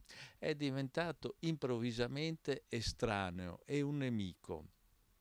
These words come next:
Il prossimo, cioè le persone che ci sono vicine, un-, sono diventate un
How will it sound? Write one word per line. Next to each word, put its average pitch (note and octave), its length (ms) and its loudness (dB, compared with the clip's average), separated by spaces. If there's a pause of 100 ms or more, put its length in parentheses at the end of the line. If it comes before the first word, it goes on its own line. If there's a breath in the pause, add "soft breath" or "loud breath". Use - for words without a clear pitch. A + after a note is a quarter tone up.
(340)
Il A#2+ 200 -2
prossimo, G2 760 0
cioè G2+ 300 0
le A2 140 2
persone A2 560 0
che F#2 140 -8
ci - 180 -10
sono A#2+ 320 -2
vicine, F#2 760 -6 (560 loud breath)
un-, D#3+ 220 2
sono D3+ 380 0
diventate C3 960 0
un C#3 180 0